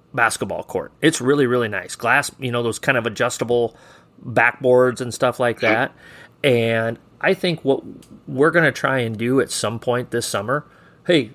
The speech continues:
Speaker 1: we're gonna drive you over, park, you know, jump in vans, we're gonna drive across town and just go play pickup ball on the, on the playground for an hour, you know, and, and do something like that. And just, just, just have a good time with it, you know, and, and let kids be kids.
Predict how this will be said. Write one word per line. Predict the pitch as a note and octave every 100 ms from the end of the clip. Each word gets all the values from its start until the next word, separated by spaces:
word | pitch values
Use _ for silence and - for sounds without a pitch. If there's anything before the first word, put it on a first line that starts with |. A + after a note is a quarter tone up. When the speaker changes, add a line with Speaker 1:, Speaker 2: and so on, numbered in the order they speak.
| -
Speaker 1:
we're | A#2
gonna | F#3 A#2
drive | C3+ C#3 B2
you | A#2+
over, | A#2+ B2+ - _ - _ _ _
park, | D#3 E3 - _ -
you | B2+
know, | B2 A2+ _
jump | - F3
in | G3+
vans, | D#3+ D3 D3 C3
we're | B2+
gonna | C3
drive | B2+ C#3+
across | C3 D3 D3 -
town | C3+ B2 A#2+ - - - _ -
and | A#2 A2 A2 G#2
just | - E3+
go | G3+
play | E3 E3
pickup | - D#3+ D3
ball | B2+ B2+ B2
on | A#2
the, | A#2
on | A#2 A#2
the |
playground | - A2 G#2 F#2+
for | - G2 F#2+ _ -
an | A2
hour, | F2 F2+ - _ -
you | B2+
know, | G#2 G2 - - - -
and, | C3+ B2
and | C#3+ A#2+ A2+
do | E3+
something | - C#3+ C3+
like | A#2 A2
that. | F#2+ -
And | A#2+ A#2
just, | F#3+ -
just, | F3+ - _
just | - -
have | -
a | G3+
good | C#3 C#3+
time | A#2+ A2
with | G2+ -
it, | - _ - -
you | B2
know, | G#2+ A2
and, | A#2+ B2
and | B2 A2
let | A#2+ D#3 -
kids | - C#3+ C3+
be | A#2+ B2
kids. | - G#2+ - -